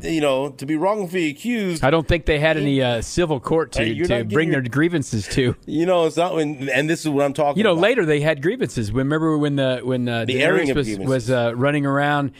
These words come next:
Speaker 2: and the people would come to her, the s-, the slaves, when they were freed, and they would say, "This happened," and she would try to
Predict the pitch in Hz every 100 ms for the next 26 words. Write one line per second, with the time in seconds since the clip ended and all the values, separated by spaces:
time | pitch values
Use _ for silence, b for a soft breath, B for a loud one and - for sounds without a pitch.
0 | B B 123 120 - 156 135 120 147 151
1 | 139 135 117 113 - 123 107 - 151 156
2 | 123 123 120 113 147 156 123 117 113 131
3 | 117 117 156 - 110 104 104 - 127 110
4 | 139 123